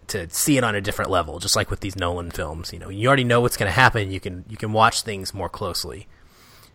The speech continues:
Um, and it really brought up a, a question in me just about embellished storytelling in general,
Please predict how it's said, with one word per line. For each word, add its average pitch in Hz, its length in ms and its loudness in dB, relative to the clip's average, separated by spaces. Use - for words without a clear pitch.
Um, 85 240 -8
and 127 80 0
it 147 40 0
really 214 280 6
brought 143 400 4
up 160 120 4
a, - 200 0
a - 80 -6
question 139 440 0
in 107 160 0
me 98 140 -2
just 92 220 -4
about 98 200 2
embellished 90 480 -2
storytelling 98 560 -4
in 90 120 -8
general, 90 420 -8